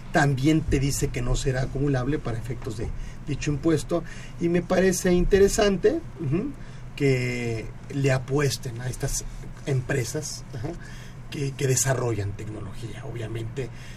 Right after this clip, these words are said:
eh, autorizadas por un comité interinstitucional, ajá, donde estará, obviamente, pues,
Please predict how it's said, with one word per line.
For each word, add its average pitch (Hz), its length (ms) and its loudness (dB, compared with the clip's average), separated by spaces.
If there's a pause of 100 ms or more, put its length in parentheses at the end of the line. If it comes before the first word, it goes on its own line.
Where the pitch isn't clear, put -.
(140)
eh, 151 200 -4
autorizadas 127 840 0
por 117 160 -6
un 117 140 0
comité 131 640 0 (100)
interinstitucional, 120 1160 0
ajá, 120 180 6 (840)
donde 117 180 -4
estará, 117 340 -4 (220)
obviamente, 120 640 -6 (680)
pues, - 220 -10